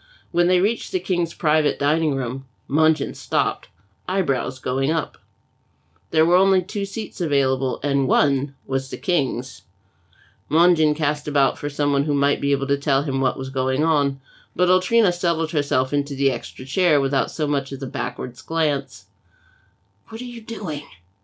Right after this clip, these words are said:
"Taking my place at the table," she said flatly. "The king undoubtedly wishes to speak to me at length about his request. Perhaps it is you who are unnecessary."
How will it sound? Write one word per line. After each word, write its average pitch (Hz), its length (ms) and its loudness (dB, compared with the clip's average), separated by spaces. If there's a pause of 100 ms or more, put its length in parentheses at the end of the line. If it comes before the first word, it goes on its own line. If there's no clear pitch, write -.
(720)
"Taking 151 380 0
my 156 160 2
place 165 280 -6
at 196 120 -12
the - 60 -18
table," 240 420 -2
she 135 200 -6
said 131 300 -10
flatly. 131 640 -6 (540)
"The 170 80 -4
king 233 280 2
undoubtedly 151 800 2
wishes 139 380 -2
to 151 120 -6
speak 160 300 -4
to 156 100 -4
me 143 200 2
at - 180 -8
length 151 400 -2
about 139 300 -2
his 143 240 -6
request. 160 560 -4 (400)
Perhaps 165 420 0
it 170 80 -4
is 170 180 -2
you 156 380 2
who 143 160 0
are 131 160 4
unnecessary." 139 960 -2